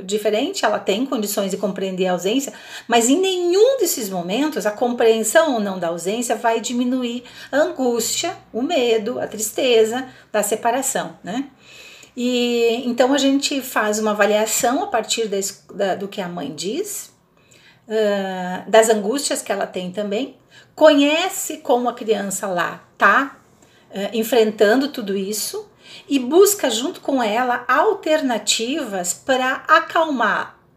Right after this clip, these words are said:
tanto ela quanto o bebê. Eu digo acalmar pra que a gente possa compreender que existem mecanismos de,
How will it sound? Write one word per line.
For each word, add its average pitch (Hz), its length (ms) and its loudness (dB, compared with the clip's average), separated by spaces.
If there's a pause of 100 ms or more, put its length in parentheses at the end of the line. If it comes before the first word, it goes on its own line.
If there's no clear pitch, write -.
(280)
tanto 320 320 2
ela 202 480 2 (680)
quanto 220 340 2
o - 20 -2
bebê. 208 320 -2 (640)
Eu 202 80 -8
digo 269 160 0
acalmar 285 520 2
pra 311 80 -2
que 277 100 -2
a - 20 0
gente 240 180 -8
possa 247 300 0
compreender 226 580 0
que 247 180 -8
existem 277 460 -4
mecanismos 220 1080 -2
de, 185 480 0